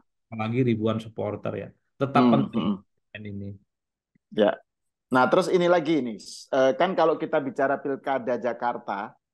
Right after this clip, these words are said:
Speaker 2: itu kan hanya bag-, satu bagian dari pertarungan, gitu ya.
Speaker 1: Hmm.
Speaker 2: Nah, pertarungan utamanya menuju dua ribu dua puluh sembilan, Pilpres, gitu ya. Nah, banyak yang bilang bahwa Anies kenapa dia comeback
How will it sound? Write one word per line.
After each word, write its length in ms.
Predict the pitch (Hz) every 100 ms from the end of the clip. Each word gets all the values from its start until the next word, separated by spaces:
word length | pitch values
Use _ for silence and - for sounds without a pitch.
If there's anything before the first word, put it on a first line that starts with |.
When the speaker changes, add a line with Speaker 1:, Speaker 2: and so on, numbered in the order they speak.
| _ _
Speaker 2:
itu 160 | 127 165
kan 380 | 185 180 - -
hanya 320 | 139 143 135
bag-, 300 | 139 135 -
satu 320 | 147 - 160
bagian 500 | 139 117 113 151 151
dari 320 | 123 123 135
pertarungan, 1040 | 139 _ - 147 139 135 151 147 104 - _ _ _ _
gitu 160 | - 113
ya. 240 | 107 120 - _ _ _
Speaker 1:
Hmm. 160 | 113 107
Speaker 2:
Nah, 220 | 127 120 113 - - _
pertarungan 640 | - 139 135 139 165 202 - _ -
utamanya 720 | 175 160 151 147 160 190 202
menuju 460 | 160 156 143 196
dua 180 | 160 139
ribu 160 | 127 147
dua 160 | 135
puluh 60 | 131
sembilan, 480 | 165 233 196 202 196
Pilpres, 680 | 170 - 147 101 - - _
gitu 220 | 98 104
ya. 160 | 95 - _ _ _ _
Nah, 300 | 151 143 127
banyak 400 | 117 180 240 226
yang 80 | 208
bilang 240 | 156 175 175
bahwa 240 | 139 135 -
Anies 380 | 185 214 240 -
kenapa 480 | 165 156 160 151 135
dia 160 | 139 139
comeback 400 | 139 170 156